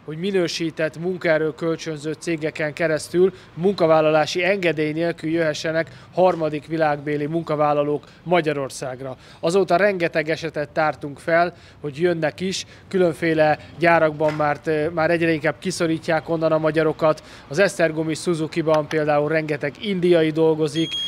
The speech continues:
a városban csapatostól látni őket. Ez adott esetben még közbiztonsági problémákat is felvet, vagy ott van az elhíresült kínai debreceni akkumulátorgyár, ez is komoly bevándorlást fog vonzani.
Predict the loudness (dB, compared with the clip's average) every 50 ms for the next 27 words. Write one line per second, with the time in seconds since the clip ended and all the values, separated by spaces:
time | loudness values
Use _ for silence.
0 | -6 -6 -4 -2 0 0 0 2 4 4 4 4 4 2 0 -2 -4 -4 -2 -2
1 | -2 -2 -2 -4 -4 -2 -2 -4 -4 -4 -6 -6 -4 -2 -2 2 2 4 2 2
2 | 0 -2 -4 -2 -2 -2 -2 -2 -2 -4 -4 -4 -6 -2 0 0 0 0 0 0
3 | -2 0 0 -2 -2 0 -2 -2 0 2 2 2 2 2 0 -2 -2 -4 -2 -2
4 | -2 -2 -2 -6 -8 -6 -6 -8 -8 -4 -2 0 0 0 0 -2 -4 -6 -6 -12
5 | -20 -6 0 4 4 4 6 4 2 2 2 2 0 0 -2 -6 -8 -8 -8 -10
6 | -6 0 4 4 4 4 4 2 0 0 -4 -10 -20 -20 -16 -10 -8 -4 -2 -2
7 | -2 -2 -4 -4 -4 -2 0 0 0 0 0 -2 -2 -2 -2 -2 -2 -4 -6 -6
8 | -8 -8 -10 -10 -8 -6 -4 -2 0 2 2 2 0 -2 -2 0 0 2 2 0
9 | -2 -2 -4 -6 -8 -6 -6 -6 -6 -6 -4 -2 0 2 4 4 4 4 2 0
10 | -2 -2 -2 0 2 2 2 0 -2 -8 -18 -12 -6 -4 -2 -2 -2 -4 -2 0
11 | 2 2 4 4 4 4 4 4 4 4 4 2 2 0 0 -2 -2 0 -2 -2
12 | -4 -6 -6 -4 -4 -4 -4 -6 -12 -20 -20 -14 -4 2 2 4 4 2 0 -4
13 | -4 -4 -8 -10